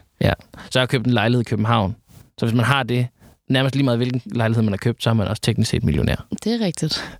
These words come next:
Speaker 1: Øhm.
Speaker 2: Hvad er det sjoveste, du har investeret i?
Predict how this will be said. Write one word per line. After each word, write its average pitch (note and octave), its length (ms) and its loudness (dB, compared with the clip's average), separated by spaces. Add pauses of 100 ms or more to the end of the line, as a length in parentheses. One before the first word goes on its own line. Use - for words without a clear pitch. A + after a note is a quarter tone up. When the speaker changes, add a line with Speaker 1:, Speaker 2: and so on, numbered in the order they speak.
(140)
Speaker 1:
Øhm. - 360 0 (220)
Speaker 2:
Hvad F3+ 160 0
er F#3 40 2
det B3 100 -2
sjoveste, F#3 580 -2
du F#3 120 0
har E3+ 60 2
investeret D#3+ 540 0
i? - 80 -8